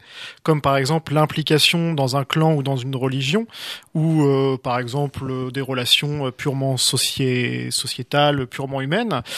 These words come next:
euh, ça va être plus difficile à gérer. Euh, je pense qu'effectivement, comme, comme disait Flavie, euh,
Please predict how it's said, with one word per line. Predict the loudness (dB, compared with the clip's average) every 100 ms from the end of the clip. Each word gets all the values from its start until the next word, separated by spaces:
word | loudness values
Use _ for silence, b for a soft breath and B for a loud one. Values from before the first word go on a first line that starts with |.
| B 0
euh, | 4 6 6
ça | 6
va | 4
être | 4
plus | -2
difficile | -2 -2 0 4 6
à | 6
gérer. | 4 4 2 -4 -4
Euh, | -2
je | -2 2
pense | 4 4 4
qu'effectivement, | 0 2 0 0 2 4
comme, | 4 0 0 -4 -6 -8 -2
comme | 0
disait | 0 0 0
Flavie, | -2 0 2 2 -2 -6 -12 B B B B B 0
euh, | 2 4 2